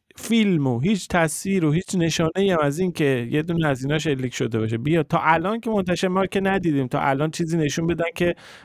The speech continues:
از طرف معترضان داره با اسلحه چیزی شلیک می‌شه. اینا، این ما... این همه دوربین مداربسته دارن، این همه اینا،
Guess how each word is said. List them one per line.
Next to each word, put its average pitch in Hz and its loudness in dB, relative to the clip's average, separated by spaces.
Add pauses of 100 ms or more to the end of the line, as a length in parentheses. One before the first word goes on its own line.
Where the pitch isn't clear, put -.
از 147 0
طرف 143 2
معترضان 139 2
داره 151 2
با 147 -4
اسلحه 127 0
چیزی 165 -2
شلیک 139 -2
می‌شه. 131 -2
اینا، 131 0
این 156 0
ما... 160 -2 (160)
این 190 0
همه 180 2
دوربین 185 2
مداربسته 160 2
دارن، 147 0
این 165 0
همه 160 0
اینا، 170 0